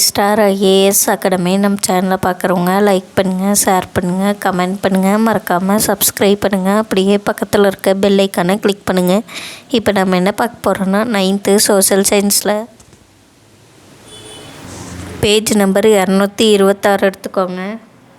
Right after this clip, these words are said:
ஜியாகிரஃபியில் சிக்ஸ்த் லெசன் டூ மார்க், ஃபைவ் மார்க் பார்க்கலாம். பேஜ் நம்பர் இரநூத்தி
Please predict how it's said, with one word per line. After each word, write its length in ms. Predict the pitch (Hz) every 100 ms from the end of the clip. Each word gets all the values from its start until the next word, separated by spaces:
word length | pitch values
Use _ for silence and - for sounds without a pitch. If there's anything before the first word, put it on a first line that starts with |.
| _ - - - - - - 208
ஜியாகிரஃபியில் 840 | 196 190 214 220 226 202 196 196 -
சிக்ஸ்த் 520 | 233 - - 247 214
லெசன் 320 | - 208 220 220
டூ 140 | 214
மார்க், 280 | 208 214 -
ஃபைவ் 140 | 214 196
மார்க் 320 | 196 202 -
பார்க்கலாம். 540 | 185 185 190 180 233 - _ _ - - - - - - - -
பேஜ் 260 | 214 220 247
நம்பர் 300 | 220 208 208
இரநூத்தி 560 | 233 202 208 214 220